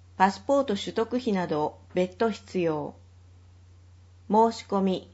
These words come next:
応募方法は学校で配布される応募用紙をご覧ください。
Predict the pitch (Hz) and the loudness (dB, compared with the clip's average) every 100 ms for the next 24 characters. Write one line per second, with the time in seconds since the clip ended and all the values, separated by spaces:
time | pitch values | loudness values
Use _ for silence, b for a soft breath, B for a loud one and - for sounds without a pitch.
0 | - b b b - - 269 285 294 302 | -20 b b b -2 6 8 8 2 2
1 | 294 254 196 175 147 135 - - 180 180 | 0 0 0 2 2 0 -2 -2 -2 0
2 | - 269 254 233 233 226 - 214 202 190 | 2 4 4 2 0 -2 -2 0 2 2
3 | 196 - - 220 254 277 269 277 - 170 | 0 0 2 4 4 4 4 2 0 0
4 | 143 - 175 190 208 196 196 196 180 160 | 0 0 0 2 0 -2 -4 -4 -4 -6